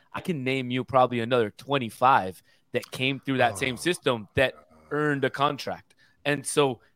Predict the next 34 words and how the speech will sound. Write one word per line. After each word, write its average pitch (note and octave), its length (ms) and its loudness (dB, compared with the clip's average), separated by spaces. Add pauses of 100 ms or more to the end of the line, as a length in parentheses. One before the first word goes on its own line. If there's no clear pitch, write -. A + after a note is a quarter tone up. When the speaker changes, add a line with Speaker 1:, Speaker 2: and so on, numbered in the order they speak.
(540)
Speaker 1:
th-, F3 160 2
it, D#3 200 -8
this D#3 200 0 (100)
culture F3 380 0
thing, F#3+ 360 -6 (100)
I C3 80 -4
mean, C3+ 280 -2
look, B2+ 240 -2 (480)
it C3 180 -4
started E3 680 2
with B2+ 300 -8
Pat, B2 260 4 (800)
you B2 120 -6
know, A2+ 180 0
back A#2+ 400 4
in B2 140 -4
the, B2+ 180 -2
in B2+ 80 -4
the B2 100 -2
nineties. B2 580 -2 (180)
I B2 100 -2
know, C#3 220 -2
I B2+ 120 2
know, D3+ 340 0
I A#2+ 100 -4
know, C#3 380 -2 (280)
because, B2+ 400 -6
because A#2+ 300 -6 (600)
we B2 80 -6
took C#3 220 2
him C#3+ 60 -6
from C#3+ 160 -2
the C#3+ 100 -2
Knicks. - 380 -4